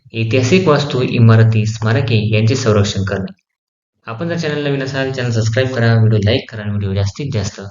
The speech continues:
शेअर करा. उत्तर एक, ऐतिहासिक वास्तू, इमारती, स्मारके हा देशाचा ऐतिहासिक वारसा आणि आपल्या संस्कृतीचे वैभव आहे. दोन, संविधानाने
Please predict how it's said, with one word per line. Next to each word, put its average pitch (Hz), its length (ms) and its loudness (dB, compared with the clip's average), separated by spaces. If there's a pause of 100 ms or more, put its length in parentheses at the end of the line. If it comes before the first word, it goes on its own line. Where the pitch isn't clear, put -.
(120)
शेअर 101 320 -14
करा. - 160 -12 (1120)
उत्तर 113 560 -2 (300)
एक, 131 540 -8
ऐतिहासिक 147 480 -2
वास्तू, 135 300 2
इमारती, 110 580 4
स्मारके 104 720 -6 (120)
हा 139 80 -2
देशाचा 110 640 -2 (100)
ऐतिहासिक 107 560 -6
वारसा 104 340 -2
आणि 95 260 -6 (240)
आपल्या 104 300 -12
संस्कृतीचे 107 540 -6
वैभव 98 340 0
आहे. 92 180 -6 (840)
दोन, 101 340 -8 (440)
संविधानाने 110 680 0